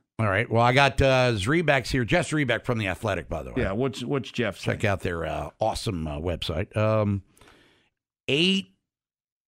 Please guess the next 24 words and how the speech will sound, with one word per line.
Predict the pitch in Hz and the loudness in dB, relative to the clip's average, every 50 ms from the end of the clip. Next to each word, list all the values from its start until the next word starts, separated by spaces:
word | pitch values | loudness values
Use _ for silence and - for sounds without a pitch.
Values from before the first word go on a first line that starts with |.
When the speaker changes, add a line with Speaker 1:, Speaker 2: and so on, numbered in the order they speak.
| _ _ _ _ _ _ _ - - | _ _ _ _ _ _ _ 0 2
Speaker 1:
eight | 131 160 208 226 - - | 2 2 2 -2 -4 -4
cor-, | - - - 147 156 151 156 - | -2 -2 0 0 0 0 0 0
eleven, | 127 120 123 147 202 254 269 262 240 226 214 165 147 _ _ - | 2 4 6 6 4 4 4 2 2 2 0 -2 -6 _ _ -2
looks | 117 131 196 - - | 0 0 0 0 -2
like | 294 170 | -4 -4
twelve | - - 123 143 156 196 226 202 131 | -2 0 2 4 4 4 2 0 0
D | 139 123 113 | 0 0 2
Bs, | 113 156 165 147 123 98 101 - | 0 0 0 0 -2 -2 -4 -4
eight | 135 147 170 | -2 0 2
Speaker 2:
Twelve? | 196 - 151 - - | 2 0 0 -4 -4
Speaker 1:
cornerbacks. | - - 165 165 170 160 143 120 101 95 87 82 80 85 87 - - - - - - - - _ _ _ _ _ _ _ _ _ _ _ _ _ _ _ _ - - | -2 0 2 2 2 2 2 0 0 0 -2 -2 0 -2 -4 -6 -8 -12 -12 -12 -12 -14 -18 _ _ _ _ _ _ _ _ _ _ _ _ _ _ _ _ -2 0
'Cause | 151 151 123 - | 2 2 4 2
there's, | 160 147 143 127 104 113 135 | 2 2 2 0 0 2 2
uh, | 143 139 139 135 135 | 4 4 4 4 2
you | 143 151 | 2 0
know, | 139 131 127 | 0 2 0
they | 123 123 | 0 0
gotta | 117 131 127 123 | 0 0 0 0
do | 117 120 131 | 0 0 0
the | 123 123 | 2 2
maneuvering | 127 127 131 135 135 127 107 123 120 117 117 113 | 2 2 2 2 2 2 2 0 2 2 2 2
with | 113 113 117 - | 2 0 0 0
the | 120 117 113 113 113 110 117 | 2 2 2 2 0 -2 -2
Speaker 2:
Yeah. | 123 127 120 117 104 98 - | -4 -2 -2 -2 -2 -4 -8